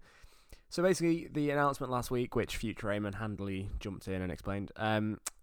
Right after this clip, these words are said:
is J J Abrams and his son are writing a Spider-Man book. Now, I've seen mixed reactions to this online. On one hand, the idea itself, J J Abrams writing Spider-Man, cool, nice one. Um, the other side of it is,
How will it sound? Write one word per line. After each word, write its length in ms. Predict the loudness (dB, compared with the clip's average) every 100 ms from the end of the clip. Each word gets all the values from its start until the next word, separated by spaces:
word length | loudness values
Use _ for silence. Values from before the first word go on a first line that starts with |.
| -20 -14
is 220 | -4 -4 0
J 200 | 2 2
J 100 | 2
Abrams 300 | 2 -2 -4
and 40 |
his 80 | -6
son 380 | -4 -2 -2 0
are 240 | 0 0
writing 340 | 0 0 -2 -6
a 100 | -6
Spider-Man 440 | 0 4 4 4 0
book. 300 | -4 -6 -14 -18 -12
Now, 480 | -4 0 2 2 0 -2
I've 60 | -6
seen 180 | 0 2
mixed 240 | 0 2
reactions 360 | 0 0 -4 -8
to 60 |
this 100 | -8
online. 280 | -2 0 0
On 140 | 2
one 180 | 6 6
hand, 200 | 4 0
the 80 | 2
idea 380 | 4 4 4 4
itself, 500 | 2 0 2 0 -4 -2
J 160 | -2
J 120 | 2
Abrams 260 | 0 0 0
writing 180 | 0 0
Spider-Man, 540 | 2 2 2 -2 -4 -10 _ -16
cool, 420 | -4 -4 -2 -4 -6 -12 -20 -20 -16
nice 280 | -8 -6 -4
one. 200 | -2 -4 -6 -18 -20 -20 -6
Um, 320 | 0 0 0 -6 _ _ _ _
the 240 | -6 2 4
other 140 | 4
side 260 | 2 2 2
of 60 |
it 180 | 0 -2
is, 360 | -2 -2 -4